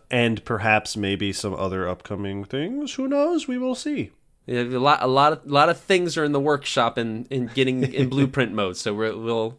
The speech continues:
Speaker 2: see how everything lines up. But enough of the announcements,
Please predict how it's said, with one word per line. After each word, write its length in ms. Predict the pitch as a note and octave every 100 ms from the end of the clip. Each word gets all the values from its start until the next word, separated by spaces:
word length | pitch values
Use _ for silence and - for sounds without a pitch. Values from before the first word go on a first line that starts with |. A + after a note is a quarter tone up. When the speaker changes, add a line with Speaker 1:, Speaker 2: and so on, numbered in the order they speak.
| _
Speaker 2:
see 340 | _ - - B2
how 160 | A#2+
everything 380 | A#2+ B2 B2 B2+
lines 320 | A#2+ A#2 A#2+ A#2
up. 280 | A#2+ - _ _ _ _ _ _ _ _
But 240 | - B3 -
enough 320 | C3+ C3+ E3+ F#3
of 100 | D3+
the 60 |
announcements, 720 | D3 C3+ D3 - G3+ - -